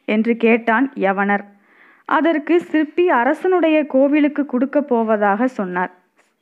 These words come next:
அந்த சந்நியாசியும் ஆதரித்தார்.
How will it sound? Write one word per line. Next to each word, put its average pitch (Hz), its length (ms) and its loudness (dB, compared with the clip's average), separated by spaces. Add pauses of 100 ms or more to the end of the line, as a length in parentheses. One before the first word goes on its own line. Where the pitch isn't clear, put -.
(840)
அந்த 294 360 2
சந்நியாசியும் 320 720 2 (160)
ஆதரித்தார். 190 600 0